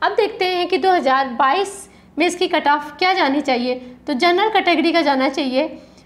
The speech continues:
छः सौ ग्यारह और ईडब्ल्यूएस का जाना चाहिए, इस college की जो कट ऑफ होनी चाहिए, वो छः सौ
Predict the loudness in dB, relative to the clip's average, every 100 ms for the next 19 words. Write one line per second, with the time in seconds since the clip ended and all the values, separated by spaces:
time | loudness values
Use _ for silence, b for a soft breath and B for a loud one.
0 | -12 -2 -2 2 0 0 -4 -20 -20 -20
1 | _ -20 -20 -6 0 2 2 0 -4 -14
2 | -20 -20 0 2 2 0 2 2 4 2
3 | 2 2 0 2 2 2 0 2 0 0
4 | -4 -6 -6 0 0 2 0 -2 -2 0
5 | 0 0 0 0 0 2 0 0 -4 -6
6 | B B -10 -2 0 0 -6 -20 -4 -2
7 | 0 0 0 0 -10